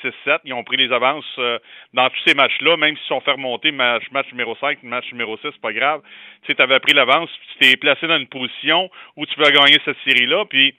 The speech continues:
Cette série-là, là, il y a eu du caractère, euh, beaucoup de détermination pour revenir, mais ça s'appelle, il y a un nom à retenir dans la série contre Toronto. Ça s'appelle Carey Price. C'est, c'est,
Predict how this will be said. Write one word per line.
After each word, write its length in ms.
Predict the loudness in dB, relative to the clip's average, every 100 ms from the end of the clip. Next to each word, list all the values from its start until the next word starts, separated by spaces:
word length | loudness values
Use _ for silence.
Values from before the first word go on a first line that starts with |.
| -14 -20 -20 _
Cette 120 | -6 2
série-là, 360 | 4 6 6 6
là, 340 | 4 2 0 -4
il 80 | -8
y 40 | -4
a 20 |
eu 120 | -4
du 80 | 0
caractère, 580 | 4 4 4 4 2 0 _ _
euh, 260 | -4 -2 -2
beaucoup 180 | -4 -6
de 60 |
détermination 760 | -2 2 2 2 0 0 0 -6
pour 120 | -4
revenir, 460 | -2 -2 -4 -6 -8 _ _ _ _ _
mais 140 | 4 6 4
ça 100 | 0
s'appelle, 340 | -2 2 2 2
il 40 |
y 60 | 0
a 60 | 2
un 160 | 2
nom 160 | 2 0
à 60 |
retenir 380 | -2 -4 0 0
dans 100 | -2
la 60 | -6
série 160 | -6 -8
contre 160 | -8
Toronto. 440 | -10 -10 -10 -14 -18 _ _ _ _
Ça 80 | -20
s'appelle 260 | -4 -4 -2
Carey 300 | -2 -2 -4
Price. 320 | -2 -2 -4 -20 _ _ _ _ _ _ _ _ _ _ _ -14
C'est, 100 | -10 -6
c'est, 140 | -4